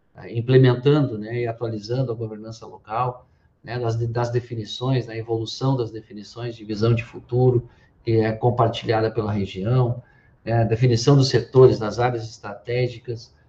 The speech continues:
das tecnologias, né, sempre buscando, né, fazer com que as nossas regiões, os nossos ecossistemas, eles tenham algum tipo de diferencial,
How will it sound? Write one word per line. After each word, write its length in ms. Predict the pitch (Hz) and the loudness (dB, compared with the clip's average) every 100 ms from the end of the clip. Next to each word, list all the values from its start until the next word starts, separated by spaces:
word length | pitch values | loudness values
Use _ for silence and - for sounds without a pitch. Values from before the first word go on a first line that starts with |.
| _ _ | _ _
das 120 | 120 - | -6 0
tecnologias, 1040 | 143 131 117 107 98 98 120 135 131 117 | 0 0 -2 -2 -4 -6 0 2 0 -2
né, 180 | 107 117 | -8 -10
sempre 340 | 117 147 160 | -4 -4 -2
buscando, 800 | 160 143 131 - 131 139 135 127 - _ _ _ _ | -2 -2 -2 -2 2 2 2 -2 -6 _ _ _ _
né, 280 | 104 107 117 | -14 -14 -10
fazer 220 | 123 117 | -6 -4
com 100 | 127 | -2
que 100 | 127 | -2
as 80 | 131 | -2
nossas 300 | 123 123 123 | -2 -4 -4
regiões, 560 | 127 113 113 117 135 120 | -4 -4 -4 -2 0 0
os 80 | 110 | -4
nossos 320 | 117 - 113 | -8 -8 -8
ecossistemas, 800 | 117 - - - 117 120 120 117 | -8 -8 -18 -10 -6 -4 -4 -6
eles 240 | 113 110 | -8 -10
tenham 400 | - 123 131 110 - _ _ _ _ | -10 -4 -4 -4 -12 _ _ _ _
algum 280 | 110 113 117 | -8 -4 -4
tipo 460 | - 120 120 120 | -4 -6 -6 -8
de 560 | 113 113 117 113 113 104 | -8 -4 -2 -2 -2 -6
diferencial, 880 | - - 113 113 - 104 95 - | -10 -8 -4 -4 -4 -8 -8 -10